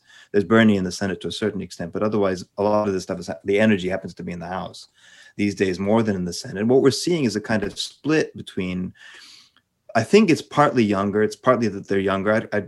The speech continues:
uh, but it's, that doesn't necessarily have to do with age. But it's sort of the more progressive, I don't want to necessarily say, get, get carried away and say left-wing side of the Democratic Party, but the more progressive wing, people like A O C and Rashida Tlaib and, and Hannah Amar and people like that.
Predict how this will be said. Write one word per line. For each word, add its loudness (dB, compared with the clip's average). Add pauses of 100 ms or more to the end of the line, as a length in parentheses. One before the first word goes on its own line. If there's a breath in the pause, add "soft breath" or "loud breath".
(140)
uh, -2 (180)
but 0
it's, -8
that 2
doesn't 2
necessarily -2
have -2
to -8
do 0
with -2
age. 0
But -8
it's -8
sort 0
of 2
the 0
more 6
progressive, 0 (400 soft breath)
I -2
don't 2
want 4
to 4
necessarily 0
say, -6 (160)
get, -4
get 0
carried 0
away 0
and -8
say -4
left-wing -2
side -6
of -12
the -12
Democratic -4
Party, -6
but -2
the -2
more 4 (260 loud breath)
progressive 6
wing, 2 (480 loud breath)
people 4
like 6
A 4
O 6
C 0
and -2
Rashida -4
Tlaib -2
and, -6
and -8
Hannah -2
Amar -4
and -8
people -8
like -12
that. -8